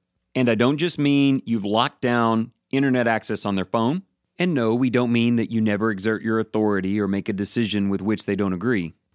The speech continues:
But like your relationship with God, you know that God protects you, that everything he does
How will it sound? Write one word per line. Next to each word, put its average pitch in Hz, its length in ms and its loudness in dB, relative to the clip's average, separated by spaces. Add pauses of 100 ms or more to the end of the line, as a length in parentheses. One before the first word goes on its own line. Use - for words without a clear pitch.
(140)
But 139 160 -2
like 156 460 -2
your 165 360 2
relationship 135 800 -2
with 117 260 -4
God, 113 500 0
you 123 260 0
know 131 460 4
that 104 360 -2
God 123 500 2 (100)
protects - 680 -4
you, 98 340 -2 (500)
that 117 160 2
everything 139 580 2
he 120 240 0
does 113 580 2